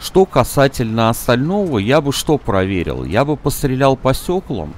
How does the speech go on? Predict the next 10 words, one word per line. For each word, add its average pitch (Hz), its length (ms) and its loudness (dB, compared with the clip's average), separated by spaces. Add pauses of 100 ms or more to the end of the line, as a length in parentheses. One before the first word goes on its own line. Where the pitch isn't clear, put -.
(100)
Ну, 147 180 -4
хотя 143 240 0
я 131 220 2
не 135 100 2
думаю, 127 400 0
что 95 220 -4
здесь 92 260 -6
есть 92 200 -8
какая-то 90 500 -2
разница. 123 640 -2